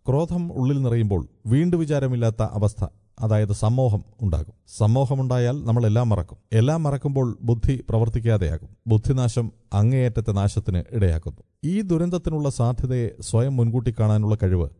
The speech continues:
ഈ യുവതലമുറയ്ക്ക് ഇല്ല. അതുണ്ടാക്കി കൊടുക്കാൻ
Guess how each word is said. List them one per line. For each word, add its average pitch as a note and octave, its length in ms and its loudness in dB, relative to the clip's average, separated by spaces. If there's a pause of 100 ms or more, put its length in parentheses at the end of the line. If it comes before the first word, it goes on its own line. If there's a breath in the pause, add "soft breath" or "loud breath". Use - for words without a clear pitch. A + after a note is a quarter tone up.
(160)
ഈ B2+ 80 2 (100)
യുവതലമുറയ്ക്ക് A#2+ 680 0 (160)
ഇല്ല. F2 160 0 (280)
അതുണ്ടാക്കി A#2 500 2
കൊടുക്കാൻ B2+ 360 -2